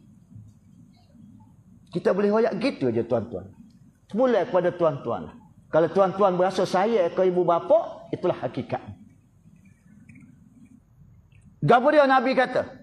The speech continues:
Kalau lah mung nak yawi, mung nak tahu kena covid nineteen, mutih mulut teh. Air liu tu. Oh, tiga jalur, positif.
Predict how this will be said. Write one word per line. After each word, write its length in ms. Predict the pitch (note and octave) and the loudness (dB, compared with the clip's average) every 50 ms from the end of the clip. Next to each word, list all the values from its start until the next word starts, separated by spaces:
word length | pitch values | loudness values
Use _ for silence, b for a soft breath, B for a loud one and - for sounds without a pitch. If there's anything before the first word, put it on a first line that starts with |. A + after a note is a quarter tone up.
| - _ _ _ _ _ _ _ _ _ _ _ _ _ _ - - - | -20 _ _ _ _ _ _ _ _ _ _ _ _ _ _ -20 -8 0
Kalau 560 | - A3 A#3 B3 C4+ C#4+ D4+ F4 F#4+ G4 F#4 | 2 4 4 4 4 4 4 4 4 4 4
lah 160 | E4+ D#4+ D4+ | 4 4 4
mung 560 | D4 D4 D4+ D#4 E4+ F4+ F#4+ F4 D#4 D4 C#4+ | 2 0 0 2 4 6 6 6 6 6 4
nak 240 | C#4+ D4 D4 C#4+ D4 | 4 4 4 6 6
yawi, 460 | D4 C#4 C#4 C#4 C4+ C4 C4+ C#4+ D4+ D4 | 6 4 4 4 2 2 2 2 0 0
mung 480 | C#4+ C#4 C#4 C#4 D4 D#4 D#4+ D4+ C4 | 2 2 4 4 4 4 2 2 0
nak 160 | C4 C4+ B3+ - | 0 0 2 2
tahu 320 | C#4 B3+ C#4 D4 C#4+ C4 | 4 4 4 4 4 2
kena 320 | - C4 D4 D4 C#4 B3+ | 2 2 2 2 2 2
covid 380 | - - C#4 C#4 C#4 C#4+ C4 A#3+ | 4 4 4 4 4 2 0 0
nineteen, 720 | C4 C4 C4 B3+ B3+ B3+ E4 F#4 F#4+ G4 D#4 G3+ - - - | 0 0 0 0 0 2 2 2 2 0 -2 -6 -8 -6 -2
mutih 400 | G#3+ B3 B3+ B3 B3+ C4+ A#3 F#3 | 0 0 0 2 2 2 2 2
mulut 460 | G3 G#3 A3 G#3+ G3+ F#3 - - - | 2 0 0 0 0 -2 -4 -6 -8
teh. 100 | D#3+ C#3+ A#2 - - - - _ _ _ _ - | -8 -8 -8 -10 -18 -20 -20 _ _ _ _ -2
Air 220 | - E3+ G3 G#3+ | 0 0 2 2
liu 320 | G#3+ A3+ A3+ A3 G3+ F3+ E3 | 2 2 4 4 2 2 0
tu. 140 | - C3+ A2+ F#2+ - - | -4 -6 -10 -10 -10 -2
Oh, 240 | - D#3+ G#3 A#3 A#3+ | 2 4 4 4 4
tiga 320 | - - A#3+ G#3+ A#3 A#3 | 2 0 2 4 4 4
jalur, 480 | A3+ A3 A3+ A3+ A#3 C4 C#4+ D4 D4 C#4 - - - - - - | 4 4 2 2 4 6 6 6 6 4 -2 -6 -10 -12 -16 -6
positif. 480 | - - C#3+ C#3 B2 G#2+ - - F#2+ - | -2 0 0 0 -2 -4 -6 -10 -14 -16